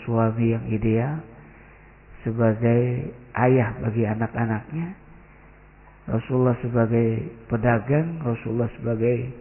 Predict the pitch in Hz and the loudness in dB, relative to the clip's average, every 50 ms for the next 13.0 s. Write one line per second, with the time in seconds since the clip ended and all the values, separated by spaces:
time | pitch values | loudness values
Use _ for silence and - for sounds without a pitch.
0 | - - - - - - - - - 113 117 120 120 120 - 123 110 - - - | -18 -20 -20 -20 -20 -20 -14 -4 2 4 4 4 4 2 2 0 0 0 -2 -6
1 | 151 151 - - - - 117 117 117 - 120 123 120 120 120 123 127 120 123 120 | -6 -6 -6 -12 -8 -4 -4 -4 -2 -4 -4 -2 0 0 0 -2 -2 -2 -2 0
2 | 117 113 113 - 117 113 120 120 117 113 117 110 107 - 117 117 127 143 160 165 | 0 0 0 2 0 2 2 0 0 0 0 -2 -2 -2 -2 0 0 -2 -2 -4
3 | - - - - - - 127 123 - - 123 120 123 120 117 - 135 135 139 120 | -8 -14 -14 -10 -6 -6 -6 -6 -4 -4 0 0 0 0 0 -4 -6 -4 -2 -2
4 | 117 113 120 113 - - 123 127 131 127 123 131 160 - - - - - - 127 | -2 0 -2 -4 -4 -6 -4 -2 0 0 0 -2 -4 -6 -8 -18 -14 -4 0 0
5 | 127 127 127 - 131 135 135 131 147 151 147 147 139 120 131 127 127 - - 127 | 0 0 -2 -2 2 2 2 4 4 2 2 2 0 0 0 -2 -2 -2 0 0
6 | 120 117 127 127 139 160 170 160 147 143 143 143 127 123 131 135 143 156 165 - | 0 2 0 -2 -4 -4 -6 -4 -4 -2 0 0 -2 -2 -2 -4 -4 -4 -8 -14
7 | - - - - - - - - - - - - - 127 135 143 135 123 117 143 | -18 -20 -20 -20 -18 -20 -20 -20 -20 -20 -10 -4 -2 0 2 2 0 2 0 -2
8 | 139 - - 139 - - 131 123 123 127 135 143 147 143 139 127 131 131 - - | -4 -4 -6 -6 -2 0 0 0 2 0 -2 -2 -4 -6 -4 -6 -4 0 2 4
9 | 160 160 160 180 - - - - - - - - - - - - - - - - | 4 4 2 -2 -6 -12 -14 -20 -20 -20 -20 -20 -20 -20 -20 -20 -20 -20 -20 -20
10 | - - - - - - 123 117 120 147 143 - - 127 117 117 113 113 - - | -20 -20 -20 -10 -2 0 0 2 2 0 2 2 2 2 2 0 -4 -4 -2 -2
11 | 123 120 117 117 127 127 - - - - - - - 123 117 110 110 117 120 117 | -4 -2 -2 0 -2 -2 -2 -4 -8 -12 -12 -4 -2 -2 0 0 -2 -2 -4 -4
12 | 117 127 127 123 123 - - 131 - - - - - - - - 127 135 139 139 | -4 -4 -6 -8 -8 -6 -6 -6 -6 -8 -10 -12 -18 -16 -8 -4 -2 0 2 4